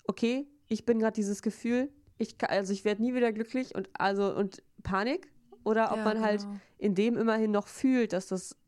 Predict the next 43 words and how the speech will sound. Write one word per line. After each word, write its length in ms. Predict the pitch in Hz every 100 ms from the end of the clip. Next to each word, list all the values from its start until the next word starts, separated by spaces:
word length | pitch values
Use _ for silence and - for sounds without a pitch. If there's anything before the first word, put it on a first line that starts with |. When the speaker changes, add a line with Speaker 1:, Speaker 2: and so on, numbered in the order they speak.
| _ _ - -
Speaker 1:
was 420 | - 180 196 -
ist, 220 | 214 -
was 200 | 202 196
halt 120 | 202 -
einfach 280 | 190 196
einen 160 | 143 190
nicht 160 | 220 -
zu 100 | 214
hundert 220 | 214 202
Prozent 340 | 185 - 175
ausmacht. 520 | - 170 165 175 _ _ _ _ - - -
Speaker 2:
Ja. 160 | 208 196
Speaker 1:
Und 120 | 196
ich 80 | 226
finde, 140 | 220
das 80 | 208
ist 120 | 196
immer, 220 | 208 208
also 120 | 190
ich 100 | 190
finde, 160 | - 262
das 80 | 226
ist 100 | 214
immer 320 | 220 247 220
bei 140 | 190
mir 180 | 196 240
zumindest 580 | - 214 208 208 - - - - - - _ _ - - - -
eine 120 | 202
ganz 300 | 214 240 -
schwere 520 | 226 220 220 214 - - - - - 180
Gratwanderung 800 | 175 196 - 208 208 185 196
zwischen, 340 | 196 202 - 202
okay, 260 | - 226 214
ich 140 | -
kann, 260 | - 196 196 - - -
also 140 | 208
ich 100 | 196
bin 160 | 220 196
sehr 200 | 190 175
rational 600 | 202 - 311 294 277 285
da 120 | 285
drin 260 | 269 294 330
und 200 | 214